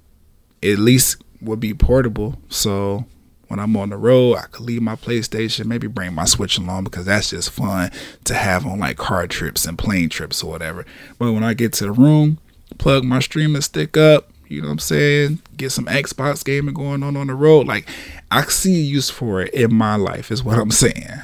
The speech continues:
I would enjoy this. So, I don't know. I'm gonna keep my eye out on that news or whatever, but I just thought that was dope because currently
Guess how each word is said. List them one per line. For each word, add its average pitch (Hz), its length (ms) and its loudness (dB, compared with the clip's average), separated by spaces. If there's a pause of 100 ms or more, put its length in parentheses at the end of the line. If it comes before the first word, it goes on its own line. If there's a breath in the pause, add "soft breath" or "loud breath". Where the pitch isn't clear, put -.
I 104 120 -4
would 120 360 -4 (400)
enjoy 113 500 2
this. 98 240 -2
So, 131 320 4 (360 loud breath)
I 147 100 2
don't 156 100 4
know. 127 100 2
I'm 160 80 0
gonna 202 80 0
keep 202 240 -2
my 165 180 0
eye 175 260 0
out 160 260 0
on 160 200 0
that 160 200 0
news 170 400 0
or 170 60 0
whatever, 170 460 2 (280 loud breath)
but 123 120 2
I 113 120 4
just 139 260 0
thought 127 220 2
that 120 160 2
was 117 200 -2
dope 120 380 2
because 110 720 -4 (460)
currently 120 800 2